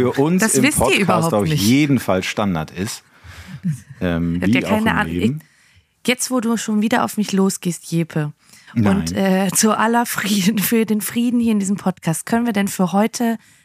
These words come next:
Speaker 2: mal den Duellmodus aussetzen? Damit,
Speaker 1: Das ist
Speaker 2: damit
Speaker 1: eine sehr schöne Idee, ganz genau. Das machen wir nämlich
Speaker 2: Das
Speaker 1: auf jeden
Speaker 2: fänd ich,
Speaker 1: Fall. Wir
Speaker 2: das fänd
Speaker 1: machen
Speaker 2: ich gut.
Speaker 1: kein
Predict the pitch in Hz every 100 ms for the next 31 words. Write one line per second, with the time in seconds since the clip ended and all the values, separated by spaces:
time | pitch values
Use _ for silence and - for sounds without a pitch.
0 | _ 190 190 190 196 190 196 - 185 196
1 | 180 160 165 - 147 151 151 139 - 151
2 | 160 _ 185 175 185 - - 110 190 196
3 | 104 95 101 - 95 90 87 78 76 92
4 | 90 82 80 71 73 _ _ - - -
5 | 113 107 107 104 98 98 92 98 185 190
6 | 120 120 107 110 190 104 110 117 131 131
7 | 123